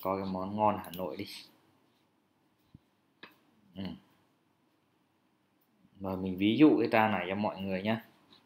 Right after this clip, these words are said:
Ví dụ mình muốn target vào những người, à, cái món ngon Hà Nội này đúng không?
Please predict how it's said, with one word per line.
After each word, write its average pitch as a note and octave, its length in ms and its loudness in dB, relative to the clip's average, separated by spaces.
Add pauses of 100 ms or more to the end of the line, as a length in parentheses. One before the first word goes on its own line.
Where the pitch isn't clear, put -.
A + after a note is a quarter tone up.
(360)
Ví - 340 -8
dụ A2 60 2
mình G2+ 220 -2
muốn G#2 200 0
target A#2 360 6
vào G2 140 0
những F#2 180 -6
người, F2+ 280 -2
à, E2+ 140 -6 (720)
cái G2+ 320 -6 (160)
món G#2+ 320 0
ngon A2 100 4
Hà G2+ 120 -2
Nội F2+ 220 -4
này F#2 140 -4
đúng G2+ 140 -2
không? A2+ 200 0